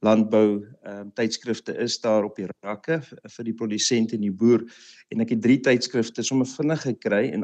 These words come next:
al drie het ten minste een artikel gehad wat oor klimaatsverandering gaan of die impak wat dit het op ons boere. So definitief baie relevant. Ehm, so klimaatsverandering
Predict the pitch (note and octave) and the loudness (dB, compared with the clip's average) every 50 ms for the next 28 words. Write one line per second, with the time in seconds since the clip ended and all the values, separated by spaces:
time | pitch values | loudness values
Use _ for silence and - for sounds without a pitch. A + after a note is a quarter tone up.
0 | - - - D3+ E3+ D#3 C#3 B2 B2 B2 A#2+ G#2+ G2 - - G#2+ G#2 - A#2+ G#2+ | -4 -2 0 2 2 2 0 -2 -2 0 0 0 -2 -4 -10 -12 -8 -4 -4 -2
1 | G#2+ A#2 C3+ C#3+ C#3 - - D3 - - - D#3 D3+ C#3+ C#3+ D3 C#3 C3+ _ _ | -2 0 -2 -2 -2 -4 -6 -6 -8 -8 -4 -2 0 2 2 2 0 -2 _ _
2 | _ _ _ _ - - A#2 A2+ - - C3 A2+ - B2+ A#2 A2+ - - A2 G2 | _ _ _ _ -4 -4 -4 -2 -4 -6 -8 -2 0 2 2 2 2 2 2 4
3 | G2+ G#2 G2 F2+ - - - - G#2+ G2+ - - A#2+ D3 C#3+ C3+ C3+ B2 - - | 4 4 2 0 -4 -10 -10 -8 -8 -8 -6 -2 0 2 2 2 2 -2 -6 -8
4 | - B2 G#2 G#2 G#2+ A2 A2+ A#2 A#2 - C#3 - E2+ A2+ A#2 A2+ A2 G#2 - - | -6 -6 -4 -2 0 0 0 -2 -2 -4 -6 -4 -4 -4 -4 -4 -6 -8 -8 -6
5 | - E3+ E3+ E3+ D#3 B2+ A#2+ A#2 - A2+ G#2 G#2 A2 - B2+ B2 A#2 - - A#2+ | -2 -2 -2 0 -2 -4 -6 -6 -10 -12 -10 -8 -4 0 0 0 0 0 -2 -4
6 | A2+ - - A2 G#2+ G#2+ G#2+ - G#2 G2+ F#2+ _ _ - - B2 A2+ - A#2+ G#2+ | -4 -4 -8 -8 -8 -8 -8 -6 -6 -6 -8 _ _ -16 -12 -10 -6 -4 -2 -2
7 | G2 F#2+ G2 G2 F#2+ F2+ F#2 F#2 - A2+ G2+ A2 A2+ A#2 A#2 D#3 C#3+ - C3+ C3 | -2 -2 -2 -2 -2 -2 -4 -6 -6 -4 0 2 2 2 2 0 -2 0 0 -2
8 | A#2+ - - G2 G2+ G#2+ A2 G#2+ A2+ G#2 G2+ G2 - - D3+ E3 F3+ F3 - - | -2 -2 0 0 2 2 2 2 2 0 -2 -2 -4 -4 -4 -4 -4 -6 -10 -14
9 | - - - - - - - - _ _ _ - C3 B2 A#2+ A#2 A#2+ A#2+ A#2 A2+ | -20 -20 -20 -20 -20 -20 -20 -20 _ _ _ -2 0 2 2 4 4 2 2 2
10 | - - D#3 D3 D#3 - D3 A#2+ A2+ A#2 C3+ D#3+ D#3+ - - - F#2 A2 D#3+ E3+ | 2 2 2 0 0 2 2 4 4 4 2 2 0 -2 -2 -2 0 0 0 2
11 | E3+ E3 E3 E3+ E3 D#3+ D3+ - | 2 2 2 2 0 -2 -4 -6